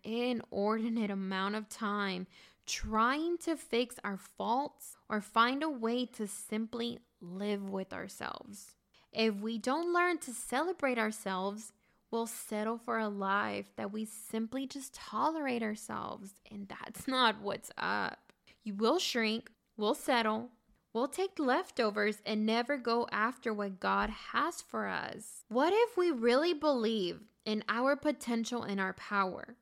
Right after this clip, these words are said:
not just focus on our imperfections? There is nothing God glorifying about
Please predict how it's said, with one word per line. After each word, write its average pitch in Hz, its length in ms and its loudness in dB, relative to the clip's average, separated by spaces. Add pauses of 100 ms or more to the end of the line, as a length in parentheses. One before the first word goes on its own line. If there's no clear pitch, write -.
(100)
not 269 500 2 (180)
just - 400 -4
focus 262 360 2
on 233 180 2
our 214 160 2
imperfections? 233 1300 -2 (400)
There 254 160 4
is 285 160 0
nothing 247 640 2
God 247 380 0
glorifying 202 960 2
about 196 440 2